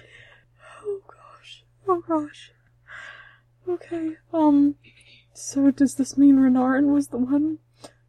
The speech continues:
who was writing the numbers all this time? Was he aware of it? Has he been hiding it? Oh, goodness. Renarin can see the future. How can Renarin see the future? Darling, darling, what has happened?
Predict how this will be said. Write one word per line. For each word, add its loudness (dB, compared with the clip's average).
who 0
was 2
writing 2
the 0
numbers -2
all 0
this -4
time? -14
Was -18
he -8
aware -4
of -8
it? -16
Has -20
he -18
been -6
hiding -14
it? -16
Oh, -8
goodness. -10
Renarin -2
can -14
see -2
the -2
future. -4
How -4
can -2
Renarin 2
see -6
the -8
future? -6
Darling, -20
darling, -8
what -14
has -16
happened? -18